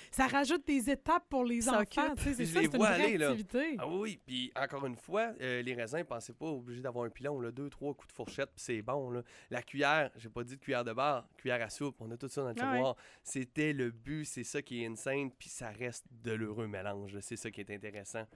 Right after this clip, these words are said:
Speaker 2: Prochain cocktail ?
Speaker 3: Oui, rapidement, juste pour dire, économe
Speaker 2: Ah oui.
Speaker 3: pour les, euh, slices de concombre que vous allez voir sur la photo,
Speaker 2: Fait
Speaker 3: là,
Speaker 2: que les
Speaker 3: les
Speaker 2: épluches légumes, là.
Speaker 3: épluches légumes, ben basique,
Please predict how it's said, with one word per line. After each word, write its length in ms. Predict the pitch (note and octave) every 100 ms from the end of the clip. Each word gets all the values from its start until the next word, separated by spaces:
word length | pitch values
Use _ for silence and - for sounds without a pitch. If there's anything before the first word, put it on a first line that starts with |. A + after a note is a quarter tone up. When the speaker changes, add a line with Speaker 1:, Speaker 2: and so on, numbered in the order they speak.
| -
Speaker 2:
Prochain 260 | A#3 A#3
cocktail ? 540 | D4 C#4+ D#4+ G#4 D4+ E3+
Speaker 3:
Oui, 220 | B3+ A3+ - _ _ -
rapidement, 400 | D3 D#3 E3+ F#3
juste 200 | E3+ E3
pour 140 | E3
dire, 220 | C#3 F3+ E3+ -
économe 420 | - D3+ D3+ D#3
Speaker 2:
Ah 20 |
oui. 60 | D3
Speaker 3:
pour 160 | C#3+ C3+
les, 200 | C3+ C3
euh, 60 |
slices 260 | A#2+ C#3+ C3+
de 80 | B2+
concombre 440 | B2 A#2 A#2+ A#2 - _ _
que 100 | B2
vous 80 | A#2
allez 100 | A2+
voir 160 | A#2
sur 80 | -
la 80 | A#2
photo, 320 | - A2+ -
Speaker 2:
Fait 80 | G#3+
Speaker 3:
là, 60 | C3
Speaker 2:
que 60 |
les 40 | A#2
Speaker 3:
les 40 |
Speaker 2:
épluches 160 | B2+ A3
légumes, 320 | A3+ G#3+ A3+ G#3
là. 80 | G3+
Speaker 3:
épluches 340 | D#3+ D3+ D3
légumes, 420 | D3 B2+ C#3 C3+ A#2+
ben 280 | - B2 C#3
basique, 560 | C3 B2 A2+ C3 B2